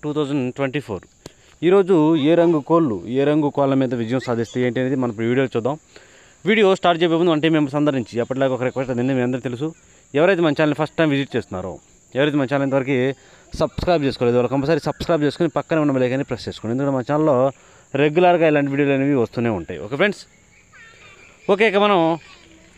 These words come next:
టాపిక్లోకి వెళ్దాం. టాపిక్లోకి వెళ్తే ఇక్కడ ఫస్ట్ కోడిని వదిలే దిక్కు గురించి చూసుకుందాం. కోడిని వదిలే దిక్కు గురించి చూసుకున్నట్లయితే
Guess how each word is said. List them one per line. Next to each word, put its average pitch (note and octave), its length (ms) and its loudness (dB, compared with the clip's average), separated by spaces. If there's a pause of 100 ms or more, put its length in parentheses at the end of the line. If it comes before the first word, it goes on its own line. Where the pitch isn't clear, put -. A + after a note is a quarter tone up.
(200)
టాపిక్లోకి F3 360 2
వెళ్దాం. A2 260 -2
టాపిక్లోకి E3 320 0
వెళ్తే D3+ 120 2
ఇక్కడ D3+ 120 2 (540)
ఫస్ట్ G#3 220 2 (120)
కోడిని G#3 220 4
వదిలే F#3+ 220 2
దిక్కు D3+ 200 -2
గురించి E3 160 2
చూసుకుందాం. G2 320 -8 (400)
కోడిని F#3+ 280 4
వదిలే F3 220 2
దిక్కు D#3 200 -4
గురించి E3+ 180 2
చూసుకున్నట్లయితే C#3+ 420 0